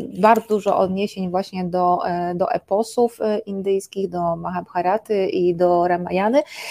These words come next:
e, czyli znowu pokazuje to takie, mm, e, taki powrót, e, indyjskiego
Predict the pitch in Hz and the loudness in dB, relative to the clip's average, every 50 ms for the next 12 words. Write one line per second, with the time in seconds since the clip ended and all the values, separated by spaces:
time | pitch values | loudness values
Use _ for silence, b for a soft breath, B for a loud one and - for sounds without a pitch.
0 | B B - - 202 196 196 - - 214 196 196 214 240 262 277 277 - - - | B B -4 -2 0 0 0 2 0 0 4 6 6 8 8 6 6 4 2 2
1 | 220 202 196 208 214 220 214 220 220 196 190 190 190 185 180 - - - - - | 2 4 4 6 8 8 8 6 4 0 0 2 2 2 0 -2 -6 -10 -8 -4
2 | 190 185 180 185 185 - 196 190 180 180 180 175 175 175 180 175 175 175 170 170 | -2 0 0 0 -2 -4 -6 -6 -6 -4 -4 -4 -4 -4 -4 -4 -6 -6 -6 -6
3 | 160 - - 208 - 180 - _ _ _ - - - 240 254 277 277 247 240 254 | -8 -8 -8 -10 -10 -12 -18 _ _ _ -6 2 8 10 10 10 10 8 4 4
4 | 254 240 233 226 226 - - 220 202 196 190 190 185 180 - - 185 185 175 180 | 6 6 6 4 2 0 -4 -2 0 0 0 0 0 0 0 -2 -2 0 0 0
5 | 180 185 - - - - - - 185 175 185 180 170 | 0 0 -2 -6 -12 -8 -6 -4 -4 0 0 0 0